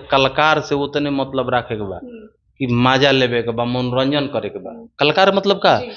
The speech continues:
Speaker 1: उनसे इंटरटेन होना है।
Speaker 2: एंटरटेन,
Speaker 1: ब्रेन
Speaker 2: मनोरंजन
Speaker 1: फ्रेश करी,
Speaker 2: करना है।
Speaker 1: हार्ट अटैक होता, ब्रेन हेमरेज होता, तो गाना बजाना सुन के, इंटरव्यू सुन के मनोरंजन लीजिए।
Speaker 2: हम्म।
Speaker 1: ई ना कि फलानवा के ओर से होके खेसारी ऐसे बोल देले, पवन जी के फाड़ देम जा,
Speaker 2: हम्म।
Speaker 1: पवन ऐसे बोल देले,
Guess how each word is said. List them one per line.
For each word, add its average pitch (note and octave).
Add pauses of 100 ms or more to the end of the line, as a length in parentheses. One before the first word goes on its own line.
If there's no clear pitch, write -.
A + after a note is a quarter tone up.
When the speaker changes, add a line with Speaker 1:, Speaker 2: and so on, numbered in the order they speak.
(140)
Speaker 1:
उनसे F#3
इंटरटेन F#3
होना B2+
है। G2+
Speaker 2:
एंटरटेन, -
Speaker 1:
ब्रेन D#3+
Speaker 2:
मनोरंजन D4+
Speaker 1:
फ्रेश E3
करी, C#3
Speaker 2:
करना A#2+
है। A2
Speaker 1:
हार्ट D3+
अटैक C3+
होता, B2
ब्रेन C3+
हेमरेज C3
होता, G#2+
तो -
गाना E3+
बजाना D3+
सुन D3+
के, D3
इंटरव्यू C#3
सुन C3+
के C#3+
मनोरंजन C3
लीजिए। G#2
Speaker 2:
हम्म। - (160)
Speaker 1:
ई F#3+
ना F3+
कि D#3+
फलानवा D#3
के D3+
ओर D3+
से C#3
होके D3
खेसारी D#3
ऐसे E3
बोल F3
देले, D3+ (840)
पवन D#3
जी D#3
के D#3
फाड़ D#3
देम D3
जा, A#2
Speaker 2:
हम्म। B3+ (280)
Speaker 1:
पवन E3+
ऐसे E3+
बोल F3+
देले, D#3